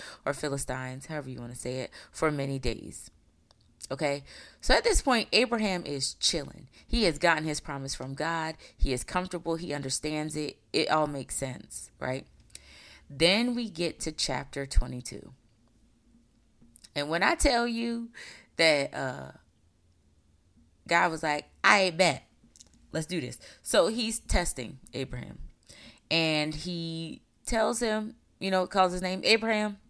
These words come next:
Abraham, being the gracious servant that he is, says, "Here I am, Lord." Um, God then says, "Hey,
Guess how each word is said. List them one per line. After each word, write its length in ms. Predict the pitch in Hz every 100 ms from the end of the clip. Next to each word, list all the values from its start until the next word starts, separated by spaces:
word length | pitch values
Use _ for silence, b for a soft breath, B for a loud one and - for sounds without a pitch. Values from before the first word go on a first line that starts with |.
| _ _ _ - -
Abraham, 580 | 170 175 185 175 180 175
being 320 | 165 160 156
the 100 | 143
gracious 420 | 151 160 - 156
servant 300 | 156 151 90
that 120 | 147
he 140 | 147 151
is, 220 | 160 - B B
says, 220 | B 170 165
"Here 160 | 170
I 80 | 151
am, 260 | 147 139 135
Lord." 260 | - - - B B B B
Um, 500 | - 143 135 117 76 - _ _ _ _ _ _ _ _ _ _ _ _ _ _ _ _ _ _ _ _ _ _ _ _ - -
God 220 | 165 156
then 180 | 160 151
says, 280 | 156 143 139
"Hey, 320 | 214 170 135